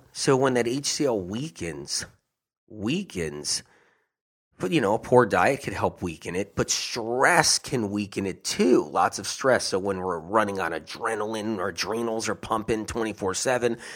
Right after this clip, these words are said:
we're running on adrenaline, we're ups and downs, we got struggles in life, we got relationships that are, you know, things are happening in relationships, we're going up and down with all of it.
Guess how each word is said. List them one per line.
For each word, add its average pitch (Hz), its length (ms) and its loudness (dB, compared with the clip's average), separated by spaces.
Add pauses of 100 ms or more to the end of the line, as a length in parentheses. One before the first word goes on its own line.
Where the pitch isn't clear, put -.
(200)
we're 120 80 6
running 104 380 2
on 92 140 0
adrenaline, 131 760 -2 (240)
we're 110 160 -2
ups - 240 0
and 107 160 0
downs, 135 380 0
we 117 80 -4
got 87 160 -4
struggles 139 420 2
in 143 140 2
life, 127 300 2
we 107 60 -6
got 76 160 -8
relationships 135 760 -2
that 127 80 -2
are, 123 80 0
you 120 160 -2
know, 110 220 0
things 123 320 -2
are - 20 -6
happening 110 320 -2
in 92 60 -4
relationships, 131 680 -2
we're 107 80 -4
going 104 220 2
up 113 140 2
and 101 100 -4
down 98 180 0
with 98 100 -2
all 135 300 6
of 143 100 -2
it. 139 160 2